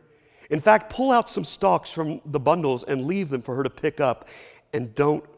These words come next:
rebuke her." He makes a way for even more blessing. Now, the lesson again, God will reward us in his time.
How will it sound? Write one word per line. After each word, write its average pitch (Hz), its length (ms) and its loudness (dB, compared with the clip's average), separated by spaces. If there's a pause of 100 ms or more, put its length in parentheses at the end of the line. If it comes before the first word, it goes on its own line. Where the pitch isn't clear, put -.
(120)
rebuke 107 440 -10
her." - 260 -20 (1080)
He 160 160 -8
makes 147 260 2
a 123 60 -8
way 123 240 -4
for 117 220 -12
even 139 300 -8
more 143 200 -6
blessing. 107 520 -14 (1080)
Now, 135 120 2
the 120 120 0
lesson 143 340 0
again, 120 480 -2 (100)
God 139 300 -6
will 143 160 -4
reward 120 380 -6
us 107 140 -10
in 107 320 -10
his 127 260 -8
time. 107 480 -16